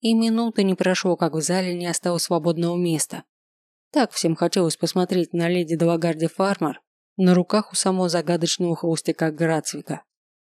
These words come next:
Может, тот факт, что я вся в крови, немного сгладит ситуацию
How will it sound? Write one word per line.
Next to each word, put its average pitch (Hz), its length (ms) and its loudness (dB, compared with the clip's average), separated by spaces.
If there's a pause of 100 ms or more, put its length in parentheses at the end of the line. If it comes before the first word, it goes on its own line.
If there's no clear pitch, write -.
(280)
Может, 180 380 2
тот 185 200 0
факт, - 320 -2
что - 220 -2
я 175 120 4
вся 165 160 -2
в - 60 -4
крови, 175 420 0
немного 165 460 0
сгладит 202 420 0
ситуацию 156 680 -4